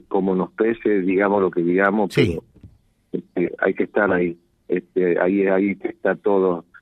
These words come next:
Speaker 1: están todos los medios masivos que uno mismo consume, porque nosotros vamos, o yo a veces siempre, David solía decir cuando recién arrancamos nosotros, decía, era gracioso porque nosotros vemos noticieros de, de Buenos Aires, en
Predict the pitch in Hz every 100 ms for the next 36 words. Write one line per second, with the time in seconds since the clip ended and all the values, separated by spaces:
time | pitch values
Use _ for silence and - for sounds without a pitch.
0 | - 95 - 107 110 107 95 98 104 95
1 | 95 92 - 113 107 101 - - 92 104
2 | 107 101 113 110 95 98 101 180 143 104
3 | _ - 92 - 95 107 107 104 104 110
4 | 101 - - - _ _ _ - 98 98
5 | 110 113 - 92 117 110 107 95 - 98
6 | 101 101 - 104 110 98 - 113 101 98
7 | 92 90 90 - 107 101 95 95 104 104
8 | 95 90 110 - 95 87 101 90 - -
9 | _ _ - 120 101 101 - 127 120 98
10 | 92 90 92 95 104 104 95 104 104 92
11 | 92 110 95 110 104 92 85 - - 87
12 | 85 87 92 98 - 123 117 107 120 -
13 | _ _ _ - 92